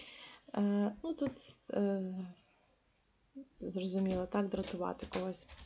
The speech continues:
Get older, старішати. Get to know, познайомитися. Get ready,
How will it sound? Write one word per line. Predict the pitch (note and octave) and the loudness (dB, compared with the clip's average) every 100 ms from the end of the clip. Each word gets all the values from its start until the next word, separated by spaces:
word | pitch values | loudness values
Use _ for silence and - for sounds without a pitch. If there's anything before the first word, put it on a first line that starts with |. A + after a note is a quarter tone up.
| - | 2
Get | G3 G#3 | 2 4
older, | F#3 F3+ F3+ | 2 4 0
старішати. | - F#3+ G3+ C4+ - C4+ C4 B3 | 0 -2 0 2 2 0 4 2
Get | G#3+ G3+ G3 - | 4 0 0 0
to | F#3+ | 2
know, | F#3 F3+ F#3+ - - - - - - - | 2 2 -2 -6 -20 -20 -18 -18 -16 -4
познайомитися. | - F3 G#3+ C4+ D4+ C#4 C4+ B3+ - | -2 4 6 8 8 6 4 0 2
Get | A3+ G#3 G#3 G#3 G3 | 2 6 4 4 2
ready, | G3 G3 F#3 F#3 | 2 4 2 0